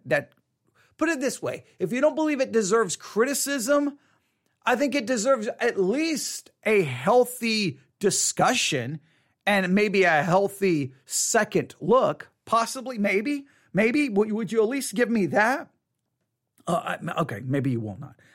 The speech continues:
I, I think you should, but here, here we go. Okay, so I wanna make this very clear. There, again, there's an obvious criticism, but before I even read it, this, I want, I want to at least throw this idea out there. I don't know if you have looked around or paid any attention,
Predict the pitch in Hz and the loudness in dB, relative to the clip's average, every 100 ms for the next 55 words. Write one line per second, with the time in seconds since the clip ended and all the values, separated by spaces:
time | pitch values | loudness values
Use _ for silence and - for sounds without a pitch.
0 | _ 175 190 170 160 139 - - - 180 | _ 0 0 -4 -4 -6 -8 -16 -8 -8
1 | - 175 196 - 170 165 139 - 113 117 | -2 2 2 2 -4 -4 -8 -18 -18 -18
2 | 127 - - - 117 131 160 165 - 165 | -18 -20 -20 -16 -8 -2 -2 -2 -6 -8
3 | 156 143 - - _ _ _ _ _ _ | -6 -8 -10 -20 _ _ _ _ _ _
4 | _ _ _ _ _ - - - - - | _ _ _ _ _ -20 -20 -20 -12 -6
5 | 139 127 127 135 156 147 180 190 226 - | -4 -2 -2 0 -2 2 0 2 0 0
6 | 170 127 - - - 127 _ _ _ _ | -2 -2 -4 -10 -12 -20 _ _ _ _
7 | - 131 135 165 180 202 226 208 135 117 | -8 -6 0 2 4 2 2 2 0 -2
8 | - - - - 139 139 165 160 180 170 | -10 -16 -14 -10 -10 -8 -8 -8 -6 -4
9 | 165 - 160 156 147 139 139 135 - 110 | -4 -4 -4 -2 -6 -4 -4 -6 -8 -12
10 | - - - 160 233 254 262 220 208 208 | -14 -20 -6 -2 -2 2 2 2 2 2
11 | 180 135 127 _ _ _ _ 131 151 233 | 2 0 -8 _ _ _ _ 0 4 2
12 | - 220 196 175 170 147 139 175 185 185 | 2 0 4 4 2 0 -2 0 0 0
13 | 165 170 143 127 156 170 127 120 131 | -4 -4 -2 -4 -6 -8 -10 -16 -18